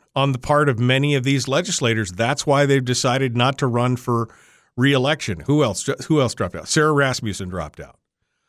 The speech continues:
Um, uh, haven't heard yet whether or not, and I guess I should, maybe I can try and find it during the next break.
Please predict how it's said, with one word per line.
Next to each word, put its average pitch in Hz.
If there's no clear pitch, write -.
Um, 107
uh, 110
haven't 175
heard 160
yet 104
whether 123
or 120
not, 123
and 110
I 104
guess 127
I 113
should, 87
maybe 117
I 101
can 104
try 107
and 98
find 117
it 90
during 107
the 101
next 101
break. 117